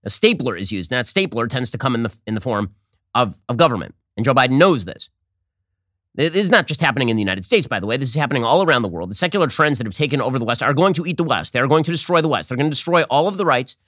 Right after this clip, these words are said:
that people have traditionally enjoyed in the United States. Because the thing is that what upholds the rights of people is, in fact, the fundamental institutions that undergird those rights.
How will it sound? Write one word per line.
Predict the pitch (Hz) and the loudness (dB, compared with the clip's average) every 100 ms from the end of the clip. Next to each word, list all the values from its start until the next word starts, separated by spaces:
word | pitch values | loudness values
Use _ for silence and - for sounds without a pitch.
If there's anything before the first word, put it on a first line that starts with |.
| _ | _
that | 120 | -4
people | 113 151 | 0 0
have | 139 | 0
traditionally | 113 156 160 165 139 | -2 -2 0 2 2
enjoyed | 131 202 190 | 2 2 2
in | 113 | 2
the | |
United | 104 90 82 | 0 -2 -6
States. | - 73 78 | -8 -8 -8
Because | 110 143 | -2 -2
the | 123 | -2
thing | 151 196 | 0 0
is | 170 131 - | 2 -2 -4
that | - | -6
what | 123 190 - | 2 2 2
upholds | 156 - 139 160 151 - _ _ _ | -4 -4 -2 -4 -8 -20 _ _ _
the | 95 101 - - | -6 -6 -6 -4
rights | 113 143 170 - - | 2 2 0 -8 -6
of | 135 120 | -4 -2
people | 131 - 180 - _ _ _ _ - | -2 -2 -4 -6 _ _ _ _ 0
is, | 208 | 2
in | 185 156 | 2 2
fact, | 151 90 | 0 -2
the | 117 | -2
fundamental | 151 196 254 151 | 2 4 2 0
institutions | 143 139 131 247 220 170 | -4 -4 -4 -4 -2 -2
that | 135 | -2
undergird | 156 160 143 151 120 | 0 0 2 2 2
those | 101 98 | -2 -4
rights. | 82 55 | -8 -8